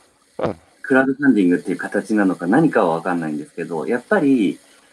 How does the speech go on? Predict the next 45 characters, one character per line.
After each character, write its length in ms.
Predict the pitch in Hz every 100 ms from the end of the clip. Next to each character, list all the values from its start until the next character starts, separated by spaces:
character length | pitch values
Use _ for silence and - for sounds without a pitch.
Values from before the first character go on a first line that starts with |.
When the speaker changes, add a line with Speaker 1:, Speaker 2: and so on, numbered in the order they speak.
| -
Speaker 1:
う 100 | 135
ん。 40 |
Speaker 2:
や 60 | 135
っ 40 |
ぱ 100 | -
り 140 | 135 - - -
少 280 | - - 208
し 140 | 202
ず 140 | 202 214
つ 100 | 139
こ 160 | 120
う 40 | 123
前 240 | 143 165
に 120 | 101
進 260 | - - 117
ん 60 |
で 120 | 117 113
い 60 |
る 120 | 113
姿 420 | 110 123 104 - 104
っ 60 |
て 220 | - -
い 80 | 107 113
う 60 |
の 180 | 95 85
は、 240 | 87 78 - - _ _
Speaker 1:
う 40 | 165
ん。 20 |
Speaker 2:
ま 40 | 104
あ、 20 |
実 300 | 113 135 -
際 140 | 226
に 100 | 190
進 340 | 170 165 - 208
ん 80 |
で 100 | 196
い 80 | 185
か 100 | 190
な 120 | 185
い 100 | 175
と、 380 | 160 175 104 - - _ _ - _
Speaker 1:
う 40 | 127
ん。 40 |
Speaker 2:
あ 60 | 120
の、 240 | 104 85